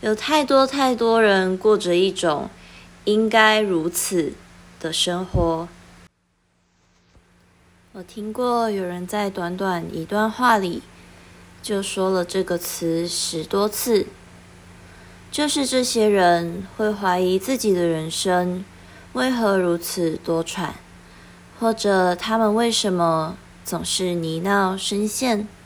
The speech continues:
他们想要控制许多自己无法掌控的事，不是忙着批评别人，就是忙着怪罪自己。你可以对着镜子练习正面的自我对话，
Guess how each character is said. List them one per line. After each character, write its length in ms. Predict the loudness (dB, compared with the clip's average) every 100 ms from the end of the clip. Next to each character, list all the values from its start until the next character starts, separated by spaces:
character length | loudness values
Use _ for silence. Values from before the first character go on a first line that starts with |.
| -20 -20 -20 -20 -20 -20 -20 -20 -20 -20 -20 -20 -20 -14
他 140 | -4
们 180 | -2 0
想 240 | 0 -2 0
要 200 | 0 0
控 280 | 0 0
制 300 | 0 2 2
许 240 | 2 0 -4
多 240 | 0 0
自 180 | 2 0
己 360 | 0 -2 -4 -6
无 140 | -6
法 240 | -4 -2 -2
掌 220 | -2 -6
控 240 | -4 -2 -2
的 100 | -2
事， 360 | -4 -2 -2 -4 -12 -20 -20 -20 -20 -20 -18
不 140 | -6 -4
是 160 | -2
忙 260 | 0 0 -2
着 140 | -2
批 200 | -2 -2
评 280 | -2 0 2
别 160 | 4 4
人， 480 | 4 4 2 0 -8 -18 -20 -20 -20 -12
就 120 | -6
是 160 | -4 -4
忙 280 | -4 -4 -4
着 340 | 0 0 -2 -8 -2
怪 160 | 0
罪 220 | 2 0 -2
自 180 | -2
己。 320 | -4 -6 -8 -10 -20 -20 -20 -20 -20 -20 -20 -20 -20 -20 -20 -20 -20 -20 -20 -10
你 120 | -8
可 260 | -6 -2 2
以 340 | 4 4 2
对 200 | 4 4
着 140 | 4 0
镜 260 | 2 0
子 200 | 2 0
练 240 | 2 4 2
习 480 | -2 0 0 -2 -4
正 180 | 0 2
面 280 | 4 2
的 120 | 0 -4
自 260 | -2 0
我 160 | 2 0
对 200 | -2 -2
话， 360 | -2 -4 -4 -4